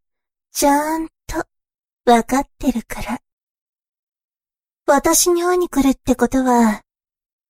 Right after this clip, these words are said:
目的は一つしかないから。催眠による、エッチな快楽を求めに来たというこ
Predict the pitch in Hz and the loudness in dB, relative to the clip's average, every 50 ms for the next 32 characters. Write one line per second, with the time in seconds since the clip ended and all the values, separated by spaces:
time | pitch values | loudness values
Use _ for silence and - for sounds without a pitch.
0 | _ - 226 220 214 - - - 240 240 - 262 254 240 233 - - 277 - - | _ -2 -2 -2 -2 -4 -2 -2 -2 0 0 0 0 0 0 -2 -6 -8 -6 -4
1 | 311 - - - 254 226 214 214 220 247 - - - 254 233 233 240 - _ _ | -4 -4 -4 -2 -2 -2 0 0 0 -2 -2 -2 -4 -4 -2 -4 -6 -8 _ _
2 | _ _ _ _ _ _ _ _ _ _ _ _ _ _ _ _ _ _ _ _ | _ _ _ _ _ _ _ _ _ _ _ _ _ _ _ _ _ _ _ _
3 | _ _ _ _ _ - - - - 240 233 247 247 247 262 262 262 262 254 254 | _ _ _ _ _ -6 0 2 4 6 6 6 4 4 4 4 4 4 2 4
4 | 254 254 254 247 262 262 254 247 - _ _ _ _ _ _ _ _ _ _ - | 4 2 4 4 4 2 2 2 -2 _ _ _ _ _ _ _ _ _ _ -2
5 | 320 349 359 - - - 349 320 285 254 - - 294 302 302 294 285 - - 254 | 0 0 0 0 -2 -4 -2 0 0 -2 0 -2 -2 -2 0 -2 -2 2 4 4
6 | 233 226 226 226 - 254 254 269 277 269 254 233 - - - 262 262 - - 240 | 4 4 2 2 2 2 4 4 4 4 4 2 0 -4 -6 -6 -4 -2 -2 -2
7 | 220 - 226 214 208 226 233 - - - | -2 -2 -4 -4 -4 -4 -8 -8 -10 -12